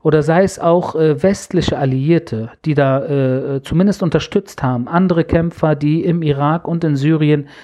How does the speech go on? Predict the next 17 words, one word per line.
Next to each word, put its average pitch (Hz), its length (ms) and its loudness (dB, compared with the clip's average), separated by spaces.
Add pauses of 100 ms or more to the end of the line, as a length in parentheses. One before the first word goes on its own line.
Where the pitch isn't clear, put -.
(200)
gegen 175 380 2
isis 156 420 0
vorgegangen 139 600 0
sind, 131 300 0 (440)
hat - 220 -2
da 131 180 0
irgendjemand 170 1000 2
sich 139 300 -2
gefragt, - 640 -2 (120)
was 143 280 -2
ist - 180 0
jetzt 143 260 0
mit 139 140 -2
den 135 140 0
Zivilisten 131 920 -2
in 120 160 0
Raqqa? 123 560 -2